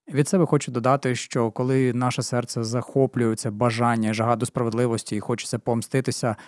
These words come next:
е, все ж таки варто заспокоїтись, знайти ці сили с-, в собі, заспокоїтись, обдумати декілька разів, перш ніж щось робити. І, можливо, потім вам прийде твереза думка, що робити, як робити, і як, якщо і вже і мститися, то як правильно це зробити.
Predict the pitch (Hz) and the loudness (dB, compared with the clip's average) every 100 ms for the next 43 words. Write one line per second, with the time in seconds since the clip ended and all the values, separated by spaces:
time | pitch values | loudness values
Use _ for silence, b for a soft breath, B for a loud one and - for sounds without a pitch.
0 | B B B - 110 107 - 170 170 160 | B B B -2 -2 -2 0 2 2 0
1 | 143 113 120 123 - 120 110 131 135 - | 0 2 2 2 0 0 -2 -4 -4 0
2 | 120 107 104 - 120 123 123 151 139 - | 0 0 -4 -6 -4 -2 0 0 0 -2
3 | 139 123 - 135 151 113 - - - 120 | -4 -2 -2 2 2 2 -2 -8 -4 -2
4 | 104 117 143 131 - 117 - - - 127 | 0 -2 0 0 2 2 0 -6 -4 0
5 | 131 151 135 117 107 123 135 123 117 110 | 4 4 4 0 0 0 0 0 0 -2
6 | 110 - 113 - 110 - 117 107 117 101 | -2 -2 -2 -4 -6 -4 -4 -4 -4 0
7 | 135 107 B B B B - 151 143 175 | 0 -2 B B B B 2 2 4 4
8 | 151 143 151 123 117 113 110 120 123 160 | 4 2 2 2 0 0 0 -2 0 2
9 | 160 123 107 151 131 110 - 147 120 110 | 2 2 0 2 2 -2 0 0 0 -4
10 | 101 101 123 - 117 104 110 110 104 - | -6 0 0 0 -2 -2 -2 -2 -4 -4
11 | 120 131 135 - - 131 120 - 135 113 | 0 2 2 -2 -2 -2 0 2 2 2
12 | 117 104 104 147 131 117 110 - 120 117 | -2 -2 -2 -2 -2 -4 -4 0 0 0
13 | - 123 120 110 104 117 107 98 95 - | 2 2 4 0 -2 -2 -2 -2 -4 -6